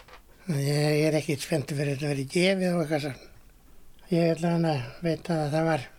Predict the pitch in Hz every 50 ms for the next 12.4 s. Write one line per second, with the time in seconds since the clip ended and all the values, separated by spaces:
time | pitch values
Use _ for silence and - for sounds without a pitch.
0 | - - - - - - - - - 175 190 202 220 208 - - - 220 190 -
1 | - 214 208 208 202 208 202 196 185 170 160 170 170 156 180 185 175 175 180 170
2 | 156 - - - - - - - - - - - - - - - - 175 170 180
3 | 175 - - - 190 165 180 156 151 151 143 - 185 180 160 170 160 170 180 160
4 | - - 165 156 147 - - 160 156 151 143 - - - - - - - - -
5 | - - - - - - - - 143 147 143 139 135 127 - - - - - 170
6 | 175 165 165 160 151 165 151 160 156 151 - - - 175 160 147 131 156 165 165
7 | 160 156 156 - - - - - - - - 143 117 139 156 147 175 170 160 165
8 | 160 160 156 156 160 175 175 180 175 - 185 147 - - 180 190 190 196 208 202
9 | - 208 175 160 135 127 135 139 127 - - - - - - - - - - -
10 | - - - - - 151 143 143 131 120 - - - - - - - - - 143
11 | 131 - 185 202 220 214 214 196 185 170 - - 196 170 160 151 170 165 160 160
12 | 175 160 139 - - - - -